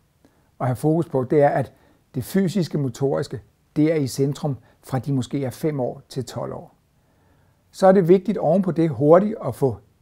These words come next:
øh, få lagt et godt badminton-teknisk grundlag,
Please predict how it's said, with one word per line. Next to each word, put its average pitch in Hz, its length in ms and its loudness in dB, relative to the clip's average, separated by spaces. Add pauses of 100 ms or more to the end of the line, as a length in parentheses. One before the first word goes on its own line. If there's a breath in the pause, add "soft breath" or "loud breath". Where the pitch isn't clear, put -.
(240)
øh, 117 320 -4
få 139 140 -4
lagt 139 380 0
et - 180 -6 (260 soft breath)
godt 147 260 2
badminton-teknisk 170 920 -4
grundlag, 135 440 -8